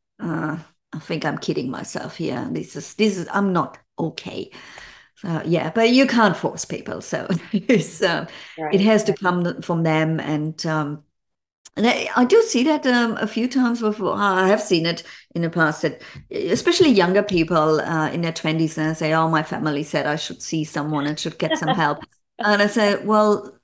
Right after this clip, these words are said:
Speaker 1: I always ask, what do you see? What do you want?
Speaker 2: Mm-hmm.
Speaker 1: What, what, how would you describe your life?" And, um, yeah, yes,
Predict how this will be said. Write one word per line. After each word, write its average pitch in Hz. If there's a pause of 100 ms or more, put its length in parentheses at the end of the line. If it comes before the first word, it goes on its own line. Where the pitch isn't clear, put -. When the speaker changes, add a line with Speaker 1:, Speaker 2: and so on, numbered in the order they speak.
Speaker 1:
I 214
always 269
ask, 190
what 165
do 302
you 220
see? -
What 214
do 302
you 214
want? - (320)
Speaker 2:
Mm-hmm. 196 (920)
Speaker 1:
What, 214
what, 208
how 240
would 277
you 214
describe 240
your 107
life?" - (1040)
And, 175
um, 170
yeah, 175 (520)
yes, 254